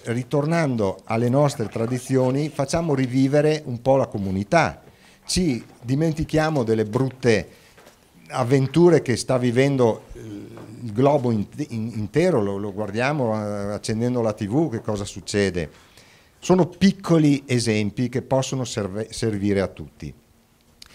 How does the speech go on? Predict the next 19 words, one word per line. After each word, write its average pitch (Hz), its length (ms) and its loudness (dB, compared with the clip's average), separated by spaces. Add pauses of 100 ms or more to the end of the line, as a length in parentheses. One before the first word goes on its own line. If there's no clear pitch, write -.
(320)
E, 160 440 2
mm, 139 540 0 (720)
queste, 156 840 2 (100)
questa 165 300 2
volontà 156 560 4
di, 131 180 0
di 120 160 -2
costruire, 139 920 4 (360)
ehm, 104 880 -10
qualcosa 131 580 4
nella 107 220 2
montagna 107 640 -2
è 147 80 -2
importante, 120 760 -2
perché 110 220 -6
la 147 80 -2
montagna 147 600 0
va 123 180 0
vissuta, 90 720 -6